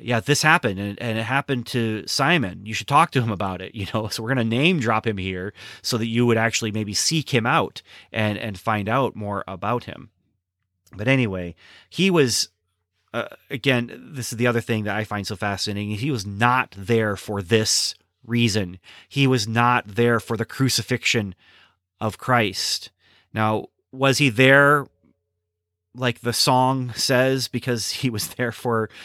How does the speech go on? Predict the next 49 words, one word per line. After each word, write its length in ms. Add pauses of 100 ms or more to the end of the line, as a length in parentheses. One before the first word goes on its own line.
(140)
you 120
know, 60
to 120
make 160
the 60
sacrifice 720
of 100
sins 400
or 60
whatever, 480
and, 220 (300)
and, 120
you 60
know, 60
the 100
whole 140
song 340
with 160
"Watch 340
the 100
Lamb," 600 (300)
you 100
know, 220
and 80
he's 160
there, 560
and 180
he's, 240
he's, 460 (300)
he's 280 (100)
just 200
walking 320
through 140
town 320
with 120
his 140
kids, 460
but 100
then, 200
"You 580
carry 340
his 160
cross." 420 (1400)
I 140
don't 140
know. 180
I, 200
<laughs> 40
I, 340